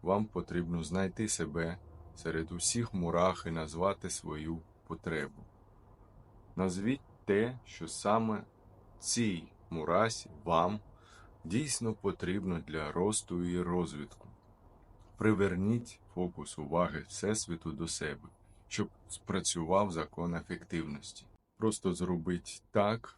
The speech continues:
і ваше бажання обов'язково здійсниться в наступному році. А коли ваша потреба буде задоволена, не забудьте вночі крикнути в відкрите небо, у космос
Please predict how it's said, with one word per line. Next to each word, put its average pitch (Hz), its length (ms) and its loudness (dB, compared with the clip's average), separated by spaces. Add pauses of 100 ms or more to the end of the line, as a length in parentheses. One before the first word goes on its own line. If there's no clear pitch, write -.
(280)
і 85 100 -2
ваше 78 380 -2
бажання 90 640 0
обов'язково 80 800 -4
здійсниться 82 760 -4
в 87 100 -2
наступному 76 720 -8
році. 73 440 -8 (800)
А 82 100 -4
коли 90 440 0 (260)
ваша 85 340 2
потреба 80 580 -6
буде 78 380 -4
задоволена, 80 840 -2 (400)
не 120 140 2
забудьте 110 580 -2
вночі 85 580 -2
крикнути 95 720 -4
в 73 80 -12
відкрите 85 840 -6 (120)
небо, 87 420 -2
у 71 140 -6
космос 92 720 -2